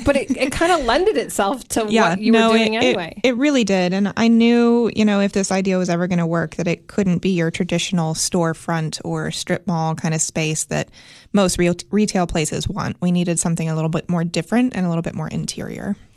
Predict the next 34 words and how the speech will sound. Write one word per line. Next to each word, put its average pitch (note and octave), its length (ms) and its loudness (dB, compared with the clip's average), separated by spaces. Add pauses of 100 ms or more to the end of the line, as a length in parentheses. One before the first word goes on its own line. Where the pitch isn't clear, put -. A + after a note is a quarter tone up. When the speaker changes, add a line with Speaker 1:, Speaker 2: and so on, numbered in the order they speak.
(360)
Speaker 1:
So - 180 2
do C#4+ 140 2
you D#4 100 4
feel E4+ 320 2
like C4+ 300 2
y-, A#3 80 0 (360)
you've A3+ 420 -4
owned A#3 240 2
some A#3+ 160 -2
businesses G3+ 540 -4
not G#3 280 0
in G3+ 80 -2
Cookeville? F3 540 -4 (300)
How C4 160 0
are C#4+ 100 4
you C#4 120 0
feeling A#3+ 440 -2
about F#3+ 400 0
kind G3 240 -4
of F#3 200 -6
the F#3 160 -4
atmosphere F#3+ 760 -2
of F3 180 -6
some F#3 160 -6
of F#3 60 -4
the - 100 -6
other F#3 220 -4
places? B3+ 680 0
Do G#3+ 80 -2
you G3+ 40 0
feel G3+ 200 0
like, F#3 300 -2 (600)
you G#3+ 160 0
know, F#3+ 180 0